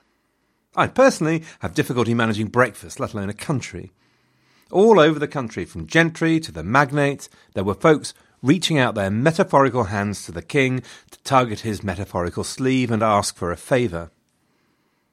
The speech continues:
"This bloke over here is trying to steal my lands.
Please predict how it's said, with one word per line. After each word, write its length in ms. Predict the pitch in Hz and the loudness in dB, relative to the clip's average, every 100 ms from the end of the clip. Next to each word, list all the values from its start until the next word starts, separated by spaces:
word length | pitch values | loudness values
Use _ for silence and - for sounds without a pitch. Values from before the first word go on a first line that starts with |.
| _ _ _ - | _ _ _ -10
"This 160 | 131 | -10
bloke 320 | - 135 135 | -2 0 4
over 180 | 143 139 | 4 4
here 280 | 104 135 131 | 4 6 6
is 160 | 123 - | 4 0
trying 140 | 127 | -4
to 60 | 117 | -4
steal 300 | - 127 131 | -4 -4 0
my 160 | 123 | 2
lands. 400 | 120 127 127 113 | 2 2 0 -4